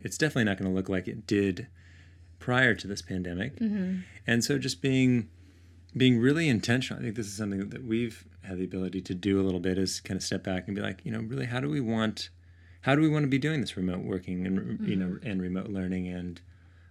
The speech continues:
Speaker 1: um, what's important to us? And I think that's been a big theme for us in our personal lives is, you know, less is more, more focused, uh, maybe doing less different things, but, um, kind of richer experiences,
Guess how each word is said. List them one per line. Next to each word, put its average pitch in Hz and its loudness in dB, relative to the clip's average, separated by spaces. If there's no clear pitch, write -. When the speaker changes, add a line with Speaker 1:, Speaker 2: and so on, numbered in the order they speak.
Speaker 1:
um, 98 -6
what's 110 -2
important 101 0
to 107 6
us? 107 2
And 101 0
I - 2
think 104 2
that's 104 2
been 98 2
a 90 2
big 101 0
theme 95 0
for 92 -4
us 92 0
in 95 -2
our 87 -2
personal 147 -2
lives 90 -2
is, 87 -6
you 104 -2
know, 92 0
less 92 -2
is 95 -2
more, 90 -2
more 101 2
focused, 92 0
uh, 107 -4
maybe 98 0
doing 101 2
less 90 -2
different 92 -6
things, 107 -2
but, 90 -6
um, 110 -8
kind 95 -4
of 87 -6
richer 95 0
experiences, 104 -6